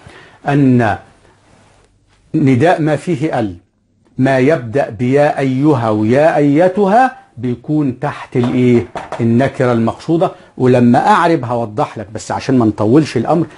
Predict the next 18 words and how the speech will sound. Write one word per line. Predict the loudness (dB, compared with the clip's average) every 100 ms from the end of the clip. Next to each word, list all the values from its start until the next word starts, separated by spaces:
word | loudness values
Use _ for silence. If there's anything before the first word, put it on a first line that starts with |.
| -18 -6
وده | -2 0
يستحق | 0 -4 -6 -4 -4 -4
الاهتمام | -2 -4 -2 0 2 0 -4 _ -8
عشان | -4 0 0
تفهمه، | -2 -4 -4 -4 -6 -8
ما | -6
يكونش | -6 -4 -6 -6
في | -6
الزحمة | -4 -2 -2 -4
دي | -6
فما | -4 -4
تفهموش، | -6 -8 -6 -2 -2 -4 -20 -20 -14
آه، | -6 -2
ي-، | 0 -2 -2 -2 0
يقع | 0 0 2
منك | 2 0 -4
يعني. | -6 -8 -12 -20 -10
فهنا | -4 0 2 0